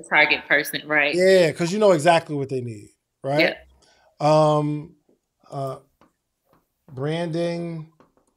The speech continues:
Speaker 2: consults.
Speaker 1: Mm.
Speaker 2: Social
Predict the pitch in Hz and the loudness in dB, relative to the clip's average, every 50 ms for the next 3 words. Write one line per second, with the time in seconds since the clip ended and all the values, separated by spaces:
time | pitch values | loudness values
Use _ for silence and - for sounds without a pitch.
0 | _ _ _ _ _ _ _ _ _ _ _ _ _ _ _ _ _ _ _ _ | _ _ _ _ _ _ _ _ _ _ _ _ _ _ _ _ _ _ _ _
1 | _ _ _ _ _ - 156 156 165 165 151 - 175 165 165 185 190 190 - - | _ _ _ _ _ -10 -8 -6 -6 -8 -8 -8 -6 -4 -4 -4 -6 -8 -14 -20
2 | _ - _ _ _ _ _ _ _ _ _ _ _ _ _ _ _ _ _ _ | _ -20 _ _ _ _ _ _ _ _ _ _ _ _ _ _ _ _ _ _
3 | _ _ _ _ _ _ _ _ _ _ - 165 156 156 156 156 156 151 151 151 | _ _ _ _ _ _ _ _ _ _ -20 -18 -16 -16 -16 -14 -14 -12 -12 -12
4 | 147 143 143 139 139 135 135 131 131 131 127 135 139 _ _ - - - 170 160 | -12 -14 -14 -16 -16 -20 -20 -20 -20 -20 -20 -20 _ _ _ -20 -12 -8 -6 -4
5 | 170 180 165 - - - 175 170 170 165 165 165 165 160 160 160 156 | -4 -4 -6 -8 -10 -8 -6 -6 -4 -4 -4 -6 -6 -8 -10 -12 -16